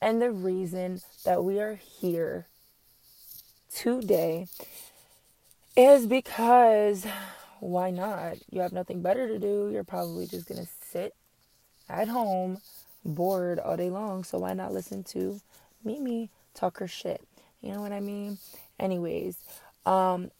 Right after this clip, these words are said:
my name is Malaika Cruz. I am currently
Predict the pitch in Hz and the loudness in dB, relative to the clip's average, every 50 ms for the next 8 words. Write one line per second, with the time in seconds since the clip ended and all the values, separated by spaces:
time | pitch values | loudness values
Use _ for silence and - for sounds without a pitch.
0 | _ - 190 190 190 190 190 185 185 185 180 185 196 220 240 - - 196 190 190 | _ -4 0 0 2 2 0 -2 -4 -4 -6 -6 -6 -6 -6 -6 -2 0 0 0
1 | 190 190 190 190 190 - - - 202 196 202 196 196 196 185 175 165 160 165 - | 0 0 -2 -4 -6 -10 -8 -6 -6 -4 -4 -6 -6 -6 -4 -4 -4 -4 -4 -4
2 | - 175 170 175 196 247 254 - _ _ _ _ _ _ - - - - 175 180 | -2 -2 -2 -2 -4 -6 -8 -12 _ _ _ _ _ _ -20 -16 -10 -8 -4 -2
3 | 175 175 175 170 170 170 175 196 202 208 - - - - 170 175 175 175 175 - | 0 0 0 0 -2 -2 -2 -4 -6 -8 -14 -20 -16 -12 -10 -8 -8 -8 -8 -8
4 | - - 175 170 170 165 165 170 170 175 175 170 - _ _ _ _ - - - | -8 -8 -8 -8 -8 -8 -8 -6 -6 -6 -6 -8 -10 _ _ _ _ -20 -20 -20
5 | - _ - - - - - - - - - - - - - - - - _ _ | -20 _ -20 -20 -18 -18 -18 -18 -18 -20 -20 -20 -20 -20 -20 -20 -20 -20 _ _
6 | _ _ _ _ _ _ - - - - 226 233 233 233 - - - 208 214 214 | _ _ _ _ _ _ -18 -12 -8 -4 -2 -2 -2 -2 -4 -4 -4 -4 -2 0
7 | 208 208 208 208 214 214 | 2 2 2 0 -2 -4